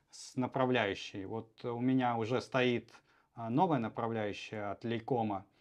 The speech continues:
Она длиннее, чем штатная. Штатная,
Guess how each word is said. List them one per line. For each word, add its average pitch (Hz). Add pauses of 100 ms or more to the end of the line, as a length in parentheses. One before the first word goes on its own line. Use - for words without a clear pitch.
(400)
Она 127 (380)
длиннее, 131
чем 117
штатная. 104
Штатная, 120